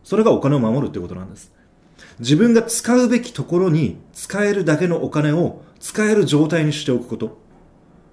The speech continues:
うん。これが、守るっていうことです。つまりね、言い方を変えれば、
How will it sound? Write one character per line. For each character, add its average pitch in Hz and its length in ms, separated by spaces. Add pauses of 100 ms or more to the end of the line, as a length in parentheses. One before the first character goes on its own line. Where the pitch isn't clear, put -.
(160)
う 95 40
ん。 82 140 (160)
こ 185 160
れ 202 120
が、 - 240 (400)
守 123 360
る 113 40
っ - 20
て - 140
い 87 60
う 80 40
こ - 120
と 104 260 (140)
で 87 100
す。 - 240 (800)
つ - 100
ま 208 60
り 139 80
ね、 92 220 (180)
言 196 160
い 220 60
方 208 280
を 185 80
変 156 220
え 165 40
れ 165 100
ば、 98 340